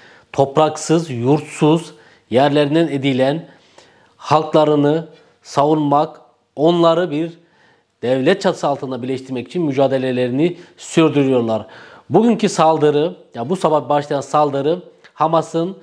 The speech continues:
silahlı kolu olan İzzettin El Kassam Tugayları olsa da sadece İsrail'e karşı savaşan sadece bu örgüt ve yapılar yok. Marksist direniş örgütleri de var. Filistin Halk Kurtuluş Cephesi var, El Fetih var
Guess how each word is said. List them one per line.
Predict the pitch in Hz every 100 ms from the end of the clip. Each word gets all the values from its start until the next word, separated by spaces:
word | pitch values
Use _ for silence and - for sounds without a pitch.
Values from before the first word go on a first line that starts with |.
| _ _
silahlı | - 151 135 175
kolu | 180 151 143
olan | 151 143 135 139 151
İzzettin | 139 143 147
El | 156 160 156
Kassam | 143 - 165 160
Tugayları | 135 127 127 127
olsa | 123 120 190 127
da | 143 185 - _ _ - _
sadece | - 185 143 120 143 160 - - -
İsrail'e | 127 160 156 151
karşı | 139 -
savaşan | 139 131 131 143
sadece | 151 139 131 127
bu | 135 131
örgüt | 131 139 139
ve |
yapılar | 127 123 131 127 127
yok. | 113 131 165 - - - - _ -
Marksist | 139 151 - 165 - _ _
direniş | 135 139 156
örgütleri | 143 135 - 135 135
de | 147 135
var. | 143 156
Filistin | - 139 - 143
Halk | 143 143
Kurtuluş | 135 147 143
Cephesi | 147 147 143 156 131
var, | 139 143
El | 135 147
Fetih | 147 135 - -
var | 143 147